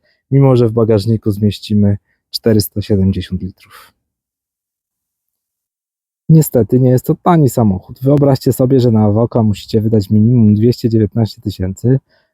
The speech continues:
wówczas dostaniecie wersję sto sześćdziesięciokonną benzynową. Najtańszy diesel sto sześćdziesiąt pięć koni to koszt dwustu czterdziestu tysięcy, a takie D dwieście to dwieście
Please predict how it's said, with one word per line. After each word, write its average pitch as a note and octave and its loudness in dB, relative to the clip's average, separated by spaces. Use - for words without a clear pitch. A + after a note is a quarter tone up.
wówczas A2 0
dostaniecie G#2+ 0
wersję G#2 0
sto B2+ -2
sześćdziesięciokonną A2 -2
benzynową. G#2 0
Najtańszy A2+ 0
diesel G#2+ 0
sto - -4
sześćdziesiąt G#2+ -4
pięć G#2 -2
koni A#2 2
to F#2+ -2
koszt - -4
dwustu G#2+ -2
czterdziestu A#2 -2
tysięcy, G2+ -2
a B2 -2
takie D#3 0
D A2+ 0
dwieście B2 0
to A#2 -2
dwieście G#2 -2